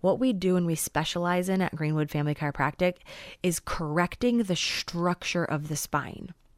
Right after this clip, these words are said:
We literally look at changing the spine's structure from a positive regard.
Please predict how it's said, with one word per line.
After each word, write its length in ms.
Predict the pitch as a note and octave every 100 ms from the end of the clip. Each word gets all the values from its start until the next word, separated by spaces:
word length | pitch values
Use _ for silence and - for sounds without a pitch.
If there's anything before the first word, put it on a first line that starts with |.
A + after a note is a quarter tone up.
| _ _ _ _ _ _ - _ _ F#3+
We 60 |
literally 440 | F#3 G3 A#3 C4 B3+
look 320 | F#3 F3+ - - - - -
at 140 | F3 - -
changing 920 | - - G#3 G#3 G#3 G#3 G#3 G3+ G#3 _ _ _ -
the 100 | F3+
spine's 720 | - - D#3+ D3+ D#3 D3 D3+ - -
structure 720 | - - - - - - - - _ _ _ _ _
from 180 | - D#3+
a 60 |
positive 420 | D#3 D#3+ D3+ D3+
regard. 440 | D3 - - -